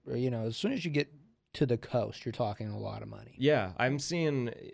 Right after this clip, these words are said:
Speaker 2: you know, in, in the North Coast, lots are two hundred, two fifty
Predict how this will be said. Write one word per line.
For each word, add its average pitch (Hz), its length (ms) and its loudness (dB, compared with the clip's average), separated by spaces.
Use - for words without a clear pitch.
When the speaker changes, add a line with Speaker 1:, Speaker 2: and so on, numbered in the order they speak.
Speaker 2:
you - 80 2
know, 110 240 2
in, 107 200 -2
in 120 180 -2
the 113 60 0
North 131 320 0
Coast, 110 440 -2
lots 117 460 -2
are 117 400 0
two 139 680 4
hundred, 131 500 -2
two 160 200 2
fifty 170 760 -2